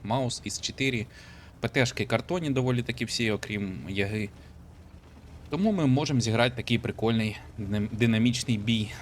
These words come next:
Летимо ми по дефолту в свою позицію, в піджим під будинок.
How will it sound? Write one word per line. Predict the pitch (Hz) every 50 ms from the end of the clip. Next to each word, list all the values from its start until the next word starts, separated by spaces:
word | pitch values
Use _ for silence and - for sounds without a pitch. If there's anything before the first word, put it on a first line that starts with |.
| - - - - - - - - - - - - - - - - - - - - - - - - - - - - - 123 123 123
Летимо | 120 123 151 - 196 185 185 160
ми | 123 113
по | - - 98
дефолту | 107 101 - - 120 98 - - 92 90 - -
в | 101 101 90 - - - - - - - - - - -
свою | - - - 110 107 104
позицію, | 110 135 131 143 160 147 123 - 117 107 98 92 - - - - - - - - - - - - - -
в |
піджим | - 110 101 98 110 113 107 98
під | - 107 92 -
будинок. | 107 110 110 135 147 147 139 120 123 -